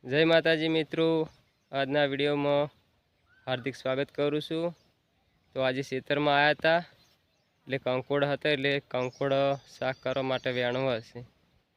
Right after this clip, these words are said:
તો જુઓ મિત્રો, આ કંકોડનો વેલો છે.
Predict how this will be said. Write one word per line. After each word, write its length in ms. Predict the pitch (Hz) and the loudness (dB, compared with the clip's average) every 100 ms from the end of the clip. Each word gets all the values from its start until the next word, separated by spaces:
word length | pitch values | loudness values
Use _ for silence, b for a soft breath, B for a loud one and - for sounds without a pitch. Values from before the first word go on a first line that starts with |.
| _ _ _ _ _ - | _ _ _ _ _ -4
તો 180 | 139 139 | 2 4
જુઓ 240 | 143 151 | 6 6
મિત્રો, 420 | 147 143 - 151 156 160 - - - - - - - - - | 6 4 4 4 4 2 -8 -14 -14 -12 -10 -10 -10 -2 6
આ 200 | 139 139 | 8 8
કંકોડનો 840 | - 135 131 147 151 156 151 147 139 | 6 2 4 4 8 8 8 8 8
વેલો 320 | 127 131 160 | 6 6 4
છે. 180 | 165 | 6